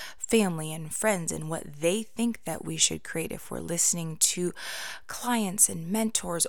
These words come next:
over the truth of our own soul, over what they think we should create, if we're in that space, right,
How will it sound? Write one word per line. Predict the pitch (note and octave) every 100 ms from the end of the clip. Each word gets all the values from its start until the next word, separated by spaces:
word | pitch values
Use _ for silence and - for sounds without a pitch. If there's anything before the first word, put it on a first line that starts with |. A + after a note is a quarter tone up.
| -
over | B3 G3 G3
the | F3+
truth | - - A3 -
of | F#3
our | F3+ -
own | F#3 F3 F3
soul, | - B3 A#3 F#3+ -
over | E3+ E3 E3+
what | E3 E3 G#3 - - - - -
they | F3 A#3 A#3+
think | - D#3+ -
we | E3
should | - - -
create, | - F#2 - - - - - - - - -
if | G3 G3+
we're | G#3+
in | G#3 G3+
that | A3 B3+
space, | - - - A#3+ - - - - -
right, | F3 G3+ A#3 -